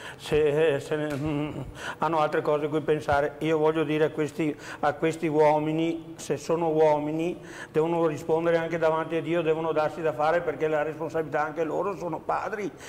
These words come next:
anche se si dimenticano tante volte dei figli per loro problemi. È un'anomalia del tutto italiana. Queste mamme che hanno dei figli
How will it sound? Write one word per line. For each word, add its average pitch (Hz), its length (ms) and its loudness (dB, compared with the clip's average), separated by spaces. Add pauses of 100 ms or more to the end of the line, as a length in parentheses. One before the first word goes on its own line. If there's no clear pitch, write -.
(140)
anche 165 280 -2
se 147 80 -8
si 151 160 -4
dimenticano 170 640 -2
tante 160 240 0
volte 160 320 0
dei 175 140 -2
figli 165 400 -4
per 175 160 -2
loro 156 240 2
problemi. 131 560 -4 (1040)
È 180 120 4
un'anomalia 202 800 2 (1120)
del 233 280 6
tutto 220 260 0
italiana. 147 640 -2
Queste 220 300 0
mamme 190 440 0
che 214 120 0
hanno 175 580 -2 (320)
dei 190 220 2
figli 170 580 -4